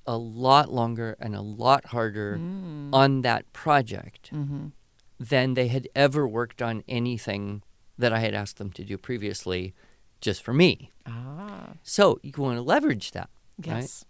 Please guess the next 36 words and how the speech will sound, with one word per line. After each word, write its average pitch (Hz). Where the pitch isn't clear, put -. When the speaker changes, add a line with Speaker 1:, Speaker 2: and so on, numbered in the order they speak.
Speaker 1:
Audience. 131
Speaker 2:
exactly. 151
Mm-hmm. 165
Speaker 1:
Um, 117
and 131
there, 135
that 139
may 143
extend 139
out 127
to 131
public 123
speaking 123
or 98
speech -
contests -
Speaker 2:
Right. 180
Speaker 1:
or 110
poetry 139
recitation 131
contests. -
Um, 101
so, 123
y-, -
you 151
know, 117
doing 147
some 139
searching, 147
some 127
are 123
local, 113
some 127
are 123
national. 120
Speaker 2:
Mm-hmm. 196